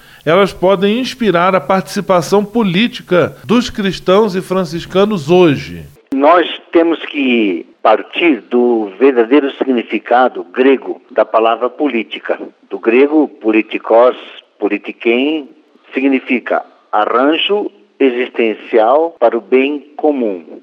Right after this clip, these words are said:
Speaker 2: Ninguém melhor do que São Francisco, no século treze, e depois toda a sua influência que ele teve na ordem até os dias de hoje, realmente é um grande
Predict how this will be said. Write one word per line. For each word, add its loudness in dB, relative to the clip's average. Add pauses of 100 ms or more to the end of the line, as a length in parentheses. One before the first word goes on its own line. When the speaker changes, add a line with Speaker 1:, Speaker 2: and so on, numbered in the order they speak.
(120)
Speaker 2:
Ninguém 2
melhor 4
do -16
que -18
São 0
Francisco, -8
no -8
século -4
treze, 0 (140)
e -12
depois -2
toda 0
a 0
sua -6
influência -2
que -8
ele -4
teve 0
na -2
ordem 0
até 0
os 0
dias 0
de -8
hoje, -4 (120)
realmente 0 (460)
é 4
um -4
grande 0